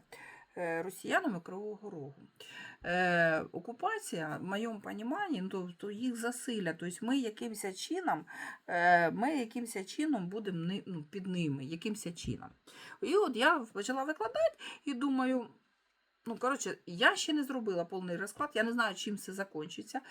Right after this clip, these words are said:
Щоб ви понімали, ось у мене тільки лежить перший ряд. Тобто це ще я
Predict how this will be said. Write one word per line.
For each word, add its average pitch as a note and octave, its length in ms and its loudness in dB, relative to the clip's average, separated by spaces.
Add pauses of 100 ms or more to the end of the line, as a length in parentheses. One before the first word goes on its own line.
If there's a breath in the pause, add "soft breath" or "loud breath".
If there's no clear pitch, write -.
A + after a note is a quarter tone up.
(160 loud breath)
Щоб - 220 2
ви A#3+ 120 6
понімали, G3+ 520 4
ось G3+ 260 0
у D#3+ 80 2
мене F3+ 300 4
тільки E3 420 -2
лежить D#3+ 460 0
перший C#3+ 480 4
ряд. D3 440 2 (520)
Тобто A2+ 320 0
це D#3+ 240 0
ще D3+ 180 -4
я D3+ 300 8